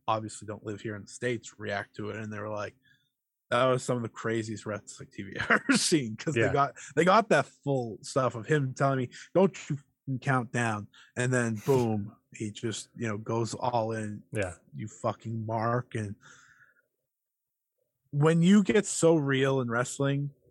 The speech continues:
Speaker 1: it can be fantastic, and this was one of those times. This will go down, no matter what, as one of the best A E W promos of all time. But I think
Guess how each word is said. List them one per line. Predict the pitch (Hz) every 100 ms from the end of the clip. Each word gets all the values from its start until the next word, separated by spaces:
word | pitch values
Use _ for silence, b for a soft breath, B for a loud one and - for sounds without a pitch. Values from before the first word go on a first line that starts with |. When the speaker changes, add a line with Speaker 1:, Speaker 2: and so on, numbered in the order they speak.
| _ _ _ _ _ _ _ -
Speaker 1:
it | 135 -
can | - 139 127 123
be | 120 120
fantastic, | - 120 113 113 117 - 135 120
and | 110
this | -
was | 113
one | 110 110
of | 104
those | 101 -
times. | 104 104 117 131 - B B
This | - 147
will | 185
go | 170 180
down, | 165 160 160 165
no | 143
matter | 135 196 165
what, | 135 147 110 - _ _ _ _ _ -
as | 147
one | 156
of | 139
the | 127
best | 123 127 -
A | 135
E | 139
W | 127 131 127
promos | - 143 143 143
of |
all | 139 143
time. | 139 147 160 165 b b _
But | 143 139
I | 160
think | 156 160 147 143